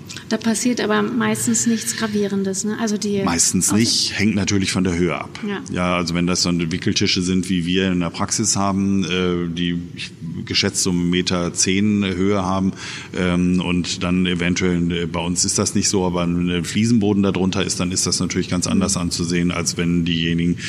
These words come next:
Speaker 2: was weiß ich, aus dem Bett gefallen sind oder
Speaker 1: Ja.
Speaker 2: ein niedriger Wickeltisch und unten drunter lag ein Teppich.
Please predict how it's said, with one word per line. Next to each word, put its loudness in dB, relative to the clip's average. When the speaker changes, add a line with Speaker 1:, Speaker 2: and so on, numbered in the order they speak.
Speaker 2:
was 0
weiß -2
ich, -2
aus -2
dem 2
Bett -2
gefallen -2
sind 0
oder 2
Speaker 1:
Ja. 0
Speaker 2:
ein -2
niedriger 2
Wickeltisch 0
und -2
unten -2
drunter 0
lag -2
ein -4
Teppich. -8